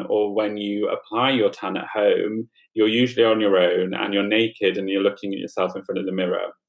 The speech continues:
And that connection that you have as you're applying it is a very cathartic, body confident experience.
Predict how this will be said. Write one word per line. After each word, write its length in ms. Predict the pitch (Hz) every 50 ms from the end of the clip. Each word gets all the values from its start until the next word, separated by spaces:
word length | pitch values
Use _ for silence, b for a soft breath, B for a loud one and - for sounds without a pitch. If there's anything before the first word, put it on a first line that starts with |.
| _ _ _ _ _ _ _ _ _ _ _ - - -
And 140 | 113 107
that 160 | 117 123 120 -
connection 1000 | - 127 117 127 143 147 - - - - 117 98 95 90 85 92 95 98 - B B B B B B B _
that 100 | - 110
you 120 | 110 113 113
have 340 | 117 - 139 139 131 117
as 140 | 117 113 -
you're 160 | 110 104 104
applying 480 | - - - 127 131 135 131 123 113 101
it 360 | 98 95 98 98 107 107 - - _ _ _ _ _ _ _ _ _ _ _ _ _ _
is 320 | _ 143 160 165 151 - 147
a 60 | 127
very 260 | 127 135 131 131 131
cathartic, 800 | 131 - 131 - _ - 120 117 123 120 - - 120 - - _
body 220 | 117 110 107 110
confident 520 | 110 - - 101 101 - - 104 101 95 98
experience. 960 | 101 - - - - 214 202 196 - 196 202 - 127 160 - - - -